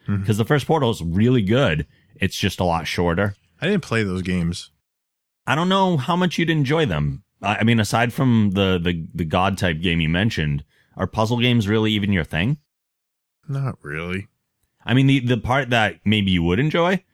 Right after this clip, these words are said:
Speaker 2: uh, and I really haven't had a chance to play because I don't have friends, <laughs> is
Speaker 1: But Portal is part of what game?
Speaker 2: Portal is part of Portal now.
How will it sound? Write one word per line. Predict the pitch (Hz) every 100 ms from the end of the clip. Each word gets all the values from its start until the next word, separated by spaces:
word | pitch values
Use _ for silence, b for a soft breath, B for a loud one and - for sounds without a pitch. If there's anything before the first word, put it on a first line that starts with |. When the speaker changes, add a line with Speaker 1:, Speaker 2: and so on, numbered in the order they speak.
| _ _ -
Speaker 2:
uh, | 98 90 90
and | 95
I | 95
really | 101 110 101
haven't | 92 95 90
had | 95
a | 87
chance | - 101 139 -
to | -
play | 85 80 80
because | 80 87 80
I |
don't | 80 78
have | 95 151
friends, | - 76 73 76 - - -
<laughs> | 147 -
is | 185 143 185 131 135 113 -
Speaker 1:
But | -
Portal | 180 208 185
is | 139
part | - 123 120
of | 101
what | 92 110
game? | 127 131 139 - _ _ _
Speaker 2:
Portal | - 131 127 131
is | 120 98
part | - 101 101
of |
Portal | 92 117 117 - _ _ _ -
now. | 90 95 82